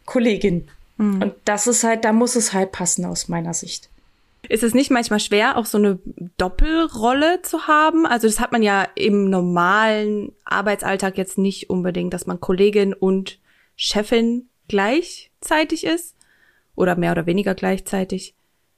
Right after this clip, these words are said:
Speaker 2: Wie ist denn das für dich?
Speaker 1: Ähm,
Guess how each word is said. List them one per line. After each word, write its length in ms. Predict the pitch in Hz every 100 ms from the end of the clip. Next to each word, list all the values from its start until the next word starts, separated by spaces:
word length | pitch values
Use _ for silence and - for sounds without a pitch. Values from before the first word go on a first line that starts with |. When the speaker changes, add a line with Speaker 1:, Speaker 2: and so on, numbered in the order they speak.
| _ _
Speaker 2:
Wie 80 | 208
ist 100 | 202
denn 80 | 196
das 120 | 185
für 100 | 185
dich? 240 | 190 - - - - - - - - _ _ _ -
Speaker 1:
Ähm, 600 | 233 233 226 226 220 220